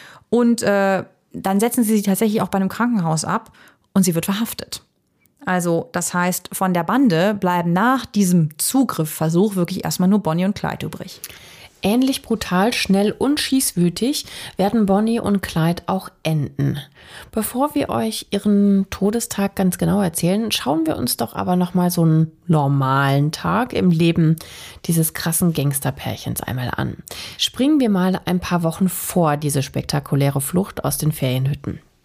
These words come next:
Speaker 2: Die Barrow-Bande hatte erst am achtzehnten Mai neunzehnhundertdreiunddreißig, also ein paar Wochen zuvor, in Indiana eine Bank überfallen.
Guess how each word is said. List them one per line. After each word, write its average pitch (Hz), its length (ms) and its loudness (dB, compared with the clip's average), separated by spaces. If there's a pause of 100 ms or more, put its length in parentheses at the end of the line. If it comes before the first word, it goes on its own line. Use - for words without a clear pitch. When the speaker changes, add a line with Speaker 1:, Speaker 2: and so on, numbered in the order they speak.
(200)
Speaker 2:
Die 180 260 2
Barrow-Bande 175 880 -2
hatte 190 220 -2
erst - 440 -4
am 165 220 0
achtzehnten 165 540 -4
Mai 156 220 2
neunzehnhundertdreiunddreißig, 160 1400 2 (380)
also - 140 -2
ein 139 80 -2
paar 143 200 -4
Wochen 151 260 -2
zuvor, 190 520 -2
in 175 160 2
Indiana 165 760 2
eine 170 180 4
Bank 135 400 -6
überfallen. - 720 -4